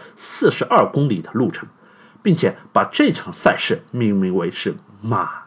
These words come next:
拉松，这就是马拉松赛事的开端。那可能你会觉得奇怪哈，四十二公里这么长的一段路，一路上又没有现代马拉松沿途的各种饮料啊、能量棒的补给，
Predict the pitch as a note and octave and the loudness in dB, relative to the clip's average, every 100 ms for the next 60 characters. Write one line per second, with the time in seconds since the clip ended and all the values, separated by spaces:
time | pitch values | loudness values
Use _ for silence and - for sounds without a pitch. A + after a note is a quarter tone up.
0 | - A2+ G#2 G#2+ - D#3 D3 - - _ | 0 0 0 -4 0 2 2 -4 -20 _
1 | - - _ - G3+ A2+ F#2+ F#2 - - | -20 -20 _ 2 4 4 -2 -4 -8 -4
2 | B2+ G#2 - G2+ A#2+ - D3 C#3+ - - | 2 2 2 0 0 0 -2 -2 -4 -4
3 | - F#2+ - - F2+ F#2 - _ _ _ | -4 -8 -6 -4 -2 -2 -4 _ _ _
4 | _ _ _ _ _ _ _ - - A#3 | _ _ _ _ _ _ _ -12 -2 0
5 | - A#2 D#3+ - D3 - G2+ B2+ - - | 2 2 2 2 0 0 0 0 -2 -4
6 | G3+ D3 - G2 - - - - - - | 0 2 2 -4 -8 -20 -16 -10 -4 0
7 | D#4 - - B3+ G#2 C3+ C3 F#2+ - - | 2 2 2 4 2 0 -2 -4 -8 -4
8 | - E4 G3+ - - F2+ G#2+ F2 - E2 | 4 6 4 2 -6 -2 0 0 0 0
9 | G2+ G2+ - - - - - F3+ G#3 E3+ | 0 -6 -6 -20 -20 -12 0 2 4 4
10 | D#3+ E3+ B2+ C#3 - E3+ D#3 C3+ A#2 E2+ | 4 4 4 2 0 0 4 4 4 2
11 | G#2 - C3+ A2 G#2 F3+ - A2+ A#2 A#2+ | 0 0 -2 0 2 2 0 -2 2 0
12 | A2 G#2 G2 E2+ G2+ D3 A#2+ A#2+ A2+ F#2+ | 0 0 0 0 2 4 6 4 4 2
13 | G2 E3 D#3 G#3+ D#3+ - G#2 - | 2 2 4 2 2 0 -4 -4